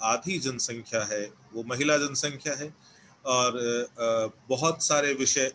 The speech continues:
इस महिला जनसंख्या की, अ, जो दयनीय स्थिति है समाज में, उसको उजागर करने की कोशिश करते हैं। तो भूगोल भी फिर उसमें पीछे नहीं रहता और भूगोल में भी, अ, अ, gender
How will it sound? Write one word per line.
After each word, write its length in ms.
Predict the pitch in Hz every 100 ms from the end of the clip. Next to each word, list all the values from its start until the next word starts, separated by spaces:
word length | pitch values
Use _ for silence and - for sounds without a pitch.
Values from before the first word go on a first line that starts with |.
| 147
इस 220 | 139 -
महिला 280 | 127 131 131
जनसंख्या 680 | 120 123 127 131 - 135 127 - - - -
की, 260 | 131 127
अ, 560 | 123 - 117 113 110 110 - 117
जो 320 | 120 117 113
दयनीय 480 | 113 127 143 156 139
स्थिति 400 | - 127 127 113
है 120 | 113
समाज 500 | 110 110 110 110 - 101
में, 120 | 92 - - - - - 180
उसको 280 | - -
उजागर 480 | 170 135 131 123 123
करने 300 | 117 113 113
की 160 | 101 107
कोशिश 380 | 110 101 123 -
करते 300 | 110 - 120
हैं। 180 | 120
तो 80 | 120
भूगोल 420 | 110 113 147 160
भी 140 | 151 147
फिर 200 | 147 139
उसमें 300 | 127 139 135
पीछे 340 | 135 131 139
नहीं 160 | 131 131
रहता 480 | 120 117 117 117 - - - 135
और 220 | 131 107
भूगोल 340 | 117 151 196 180
में 240 | 160 135
भी, 320 | 131 131 127 - - -
अ, 40 | 120
अ, 640 | 123 117 117 117 117 101
gender 480 | 139 147 160 160